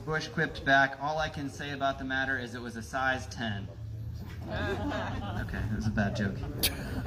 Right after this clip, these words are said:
It wasn't mine, though. But what was interesting about the moment was I realized for the first time that there was something about this that was cultural.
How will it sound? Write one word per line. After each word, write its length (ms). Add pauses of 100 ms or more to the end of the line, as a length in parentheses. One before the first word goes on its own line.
(920)
It 40
wasn't 260
mine, 260
though. 540 (800)
But 80
what 220
was 180
interesting 540
about 260
the 60
moment 300
was 120
I 100
realized 640
for 80
the 80
first 340
time 280
that 160
there 120
was 140
something 460
about 380
this 160
that 200 (140)
was 140
cultural. 600